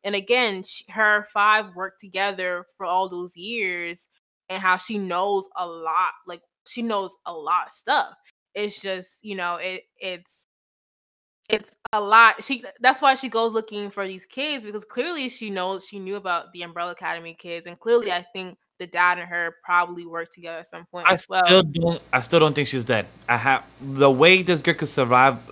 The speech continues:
Speaker 2: last time with a headshot. Yes, this girl got about six bullets by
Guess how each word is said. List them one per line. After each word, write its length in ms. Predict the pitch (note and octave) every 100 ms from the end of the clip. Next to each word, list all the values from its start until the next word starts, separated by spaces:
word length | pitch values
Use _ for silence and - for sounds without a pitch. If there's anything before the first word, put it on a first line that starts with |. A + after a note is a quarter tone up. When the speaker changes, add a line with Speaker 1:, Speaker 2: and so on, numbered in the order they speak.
| -
Speaker 2:
last 300 | A#2+ B2+ -
time 140 | C3+
with 100 | B2 G#2+
a 40 |
headshot. 600 | - B2 - - D3+ D3+ - - D#3
Yes, 240 | C4+ F#3+
this 180 | F#3 F#3
girl 180 | F#3 F3+
got 400 | E3 D#3 C3+ - - _ _ _ -
about 340 | B2+ B2 A#2+
six 320 | - - D3+
bullets 500 | - C3 B2+ C3+ -
by 400 | - B2 A#2+ A#2